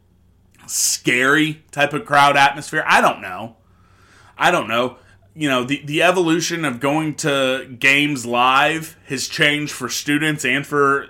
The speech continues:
you know, the olds, as I like to say. So is it ever gonna have that feeling where, like, "Oh, man, th-, this crowd wants to murder someone"? I don't know if it'll ever get back to that point. But it's starting to feel a little familiar.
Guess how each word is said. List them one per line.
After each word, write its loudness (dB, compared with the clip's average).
you -4
know, -2
the -4
olds, -2
as -4
I 2
like -4
to -12
say. -2
So -4
is -2
it 0
ever 2
gonna 2
have 2
that 2
feeling 0
where, 2
like, 0
"Oh, 0
man, -2
th-, -8
this -4
crowd 4
wants -4
to -8
murder 0
someone"? -12
I 6
don't 2
know 4
if 0
it'll -2
ever 2
get -4
back 0
to -10
that -2
point. -8
But -6
it's -4
starting 2
to 2
feel -2
a 2
little 4
familiar. -6